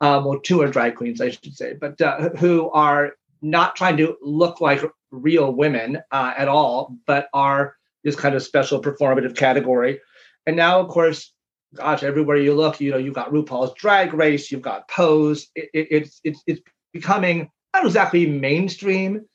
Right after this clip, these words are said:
but certainly not niche the, or, or, or underground the way it had been for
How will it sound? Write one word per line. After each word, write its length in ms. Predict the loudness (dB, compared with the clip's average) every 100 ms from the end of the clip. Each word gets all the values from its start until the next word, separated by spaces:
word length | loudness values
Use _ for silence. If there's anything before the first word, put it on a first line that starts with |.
| _ -4
but 160 | -2
certainly 400 | 0 0 2 0
not 260 | 2 0 2
niche 480 | 2 0 -2 -16 -20 -4
the, 160 | -2 0
or, 260 | 0 2 0
or, 480 | 0 0 0 -2 -4
or 340 | -4 -4 -4 -8 _ _
underground 840 | 0 2 2 0 0 -2 -4 -10 -4
the 80 | 0
way 220 | 2 2
it 80 | 0
had 140 | -2
been 300 | -2 -2 -4 -4
for 300 | -4 -4